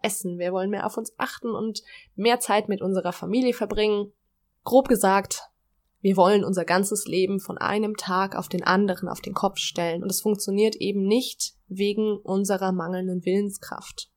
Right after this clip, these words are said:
Das heißt nicht, dass du ein willensschwacher Mensch bist, sondern ich habe in der letzten Folge ja schon erklärt, wir haben eben nur ein gewisses Kontingent an Willenskraft,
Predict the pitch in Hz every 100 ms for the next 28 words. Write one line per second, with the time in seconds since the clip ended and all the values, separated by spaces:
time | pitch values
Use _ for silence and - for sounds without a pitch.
0 | _ _ - 202 226 254 - 214 165 202
1 | 190 226 254 233 - 196 - 185 185 262
2 | - 233 233 - 180 214 233 220 208 202
3 | 202 202 185 180 185 - 208 196 175 190
4 | 208 180 180 - - - - 202 196 -
5 | _ _ _ _ 185 196 202 202 214 190
6 | 190 185 202 180 190 180 196 208 - 190
7 | - 185 185 233 285 - - _ - 196
8 | 208 277 311 - - 262 339 - -